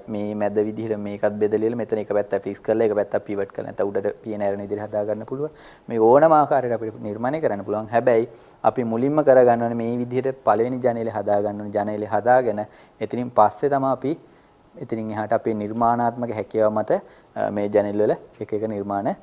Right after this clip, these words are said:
කරගන්න පුළුවන් වෙන්නේ. අ, දැන් ඔයගලන්ට පැහැදිලි ඇති අපි කොහොමද මේ අපගේ කේස්මන් වින්ඩෝ එක කොහොමද අපි සාදාගත්තේ කියලා. ඔයගොල්ලන්ට මම හිතන්නේ ඉතාම, අ, හොඳින්, අ, පැහැදිලි වෙන්නේ නැති. අපි අවසානයේ වීඩියෝ එකක් බැලුවා. අ, ඊට කලින් අපි, අ, අපේ ජනෙල්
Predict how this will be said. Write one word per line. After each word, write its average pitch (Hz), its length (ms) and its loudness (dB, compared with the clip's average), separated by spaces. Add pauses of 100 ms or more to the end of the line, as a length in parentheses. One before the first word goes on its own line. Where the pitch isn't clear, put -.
(160)
කරගන්න 101 520 -2 (400)
පුළුවන් 104 320 0
වෙන්නේ. 92 260 -6 (360)
අ, 107 400 2
දැන් 120 180 10
ඔයගලන්ට 123 280 8
පැහැදිලි 117 320 0
ඇති 120 140 -2
අපි 123 140 -2
කොහොමද 117 340 -4 (280)
මේ 113 280 -2 (300)
අපගේ 110 460 -2
කේස්මන් 107 500 -4
වින්ඩෝ 107 280 -2
එක 107 140 0
කොහොමද 110 240 -6
අපි 113 140 -4
සාදාගත්තේ 101 680 0
කියලා. 98 220 -8
ඔයගොල්ලන්ට 101 260 -2
මම 101 40 -6
හිතන්නේ 101 380 -4
ඉතාම, 104 320 -4
අ, - 640 -8
හොඳින්, 101 380 -6 (180)
අ, 104 120 -4
පැහැදිලි 101 380 -4
වෙන්නේ 117 200 0
නැති. 117 120 -6
අපි 98 440 -8
අවසානයේ 95 400 -4
වීඩියෝ 95 300 -4
එකක් 92 100 2
බැලුවා. 113 400 0 (320)
අ, 92 140 0
ඊට 92 180 0
කලින් 101 400 2
අපි, 104 320 -4 (140)
අ, 95 300 2
අපේ 95 260 0
ජනෙල් 95 380 -2